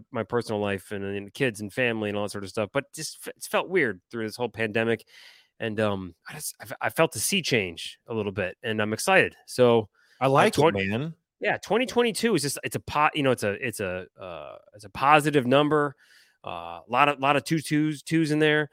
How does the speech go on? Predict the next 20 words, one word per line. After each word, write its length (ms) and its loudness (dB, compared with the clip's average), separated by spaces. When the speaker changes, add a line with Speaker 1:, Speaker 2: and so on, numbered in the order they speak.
Speaker 1:
Um, 240 0
I, 160 -6
all 180 10
of 80 6
it, 60 0
all 180 6
of 80 4
it. 180 -4
I 40 -8
just, 200 -10
I'm 120 0
excited. 460 0
Also, 280 0
too, 340 2
I 60 2
really 300 4
wanna 220 0
talk 320 -4
about, 340 2
and 360 0